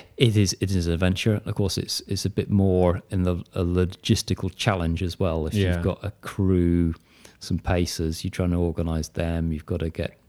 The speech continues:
Speaker 1: to the start and work out how you're getting back and things.
Speaker 2: Yeah.
Speaker 1: And you're covering quite a lot of ground in the process. So it's, it's more of a journey, certainly.
Speaker 2: Yeah.
Speaker 1: It's not just, okay,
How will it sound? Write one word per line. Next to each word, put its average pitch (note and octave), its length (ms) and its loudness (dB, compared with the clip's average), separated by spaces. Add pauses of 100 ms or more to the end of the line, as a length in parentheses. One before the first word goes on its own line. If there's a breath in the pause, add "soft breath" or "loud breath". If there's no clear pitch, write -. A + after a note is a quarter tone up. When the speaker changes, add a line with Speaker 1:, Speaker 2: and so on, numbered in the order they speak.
(500)
Speaker 1:
to F#2+ 100 -6
the F#2 100 -8
start D#2+ 540 -4
and D#2 240 -6
work E2 260 -6
out - 120 -6
how E2 60 -6
you're E2 100 -6
getting - 280 -10
back - 240 -10
and E2 120 -10
things. C#2+ 360 -8 (140)
Speaker 2:
Yeah. F2 220 -8 (100)
Speaker 1:
And E2+ 160 2
you're E2+ 80 2
covering F2+ 360 0
quite F2+ 200 -2
a - 40 -2
lot E2 60 -2
of - 80 -10
ground D#2 500 -2
in D2 100 -2
the D#2 80 -2
process. - 580 -8
So D2+ 320 -6 (560 loud breath)
it's, G#2 260 -6
it's - 140 0
more G#2+ 160 6
of E2+ 80 0
a E2+ 60 2
journey, E2 640 0
certainly. D#2 500 -4 (280)
Speaker 2:
Yeah. F2 180 -6 (360)
Speaker 1:
It's - 120 -8
not E2+ 120 -6
just, - 320 -8 (540)
okay, D2 300 -6